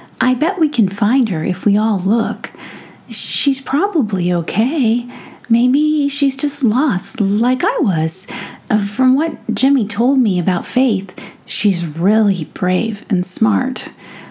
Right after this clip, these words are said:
With all of your friends looking and Tom in Brisbane, I, I bet you'll find her soon. Yeah, you've got us, and we're heroes, said Brisbane, pointing his paw at himself and Tom.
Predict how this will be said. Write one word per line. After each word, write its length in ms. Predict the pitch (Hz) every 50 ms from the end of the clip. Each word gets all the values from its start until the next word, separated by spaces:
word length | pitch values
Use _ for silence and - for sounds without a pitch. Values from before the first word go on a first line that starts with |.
| - - -
With 160 | 208 202 202
all 240 | 226 214 220 247 285
of 100 | 302 285
your 140 | 269 240 214
friends 440 | 202 - - 226 240 240 226 233 -
looking 480 | 202 202 208 - 254 240 240 240 - -
and 160 | 214 190 190
Tom 360 | 190 175 202 202 208 240 262
in 120 | 262 233 208
Brisbane, 640 | 202 190 208 214 - - 262 277 285 294 320 320 - - - - - - - - _
I, 220 | - 254 262 - - - - -
I 40 | 285
bet 300 | 220 254 285 349 508 -
you'll 120 | 381 277 202
find 320 | - - 196 175 170 165
her 80 | 165 165
soon. 800 | 160 - - - - 311 320 277 202 190 196 202 208 202 202 202 - - - - - - - - - - - - -
Yeah, 920 | - 185 175 170 180 214 247 302 370 339 311 302 320 330 349 370 370 - -
you've 340 | - 240 254 262 247 226 196
got 320 | - 247 262 269 254 247 220
us, 580 | 233 302 370 359 349 349 370 370 370 359 - - - - - -
and 280 | 202 202 202 196 196
we're 480 | 190 247 302 349 349 330 247 185 160 - - - -
heroes, 1700 | - - - - - - - - 196 226 269 330 370 403 415 381 285 240 233 233 240 247 262 277 302 330 339 349 359 359 359 370 370 - 370 359 370 - - - - -
said 480 | - - - - - 190 180 175 156 -
Brisbane, 760 | - 170 170 165 175 165 196 196 202 226 240 240 247 247
pointing 400 | 240 - - 185 160 165 - 165
his 140 | 165 156 143
paw 460 | - - - 175 165 165 170 202 240 -
at 140 | - 170 151
himself 540 | 175 165 160 - - 165 156 160 165 165 - -
and 140 | - 170
Tom. 560 | 156 - 175 170 165 160 170 180 202 202 202